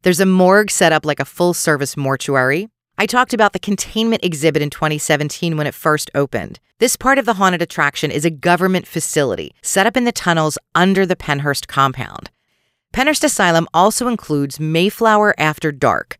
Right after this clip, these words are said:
where you take a self-guided tour of the Mayflower building. There are no actors or props in the Mayflower.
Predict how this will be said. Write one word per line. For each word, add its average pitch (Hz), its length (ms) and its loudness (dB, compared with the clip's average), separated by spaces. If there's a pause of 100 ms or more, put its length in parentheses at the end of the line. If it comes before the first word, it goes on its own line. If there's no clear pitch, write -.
(100)
where 185 120 2
you 208 100 0
take - 220 -2
a 196 60 0
self-guided 208 760 0
tour 151 300 2
of 139 160 -2
the 156 80 0
Mayflower 143 540 -2
building. 120 420 -4 (260)
There 180 140 2
are 180 180 4
no 190 260 4
actors 196 560 -2
or 165 120 0
props - 560 -2
in 160 160 -2
the 156 80 -2
Mayflower. 127 560 -4